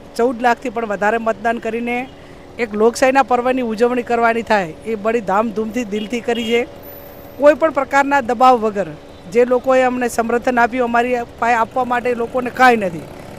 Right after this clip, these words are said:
છતાં લાગણી, પ્રેમ, સ્નેહ અને ભરોસો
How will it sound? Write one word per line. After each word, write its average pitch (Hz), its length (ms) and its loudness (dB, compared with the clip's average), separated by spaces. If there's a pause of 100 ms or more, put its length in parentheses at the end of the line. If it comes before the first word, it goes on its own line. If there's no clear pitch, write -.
(200)
છતાં 320 340 4 (520)
લાગણી, 269 400 4
પ્રેમ, 247 400 0
સ્નેહ 262 400 0 (300)
અને 285 140 2
ભરોસો 220 540 0